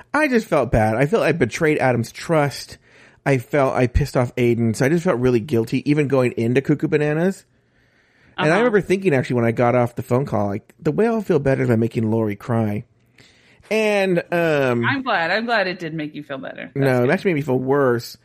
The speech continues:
Speaker 1: So, like, there was this, like, major guilt afterwards. Like, am I,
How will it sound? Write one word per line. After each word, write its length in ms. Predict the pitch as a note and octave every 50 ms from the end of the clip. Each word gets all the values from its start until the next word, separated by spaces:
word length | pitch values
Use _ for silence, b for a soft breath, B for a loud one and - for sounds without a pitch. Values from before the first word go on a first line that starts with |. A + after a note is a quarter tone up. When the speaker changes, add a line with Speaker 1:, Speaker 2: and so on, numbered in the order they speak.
| b b b b b b b b
Speaker 1:
So, 200 | - - G3+ F#3
like, 300 | F3+ F3+ F3 E3 - _
there 140 | - D#3+ F3 F3+
was 140 | F3+ F3
this, 140 | E3+ E3 D3+
like, 160 | D#3+ D3+ C#3
major 500 | B2 A#2+ B2 C3 D3+ F#3+ A3+ A#3 - A3
guilt 400 | D3+ C#3+ - A#2 B2+ C#3+ G#3+ A3
afterwards. 300 | G#3 C#3+ C3+ - A#2+ A2+ A2+
Like, 80 | G#2+
am 80 | A2+ A2+
I, 120 | A2 G#2+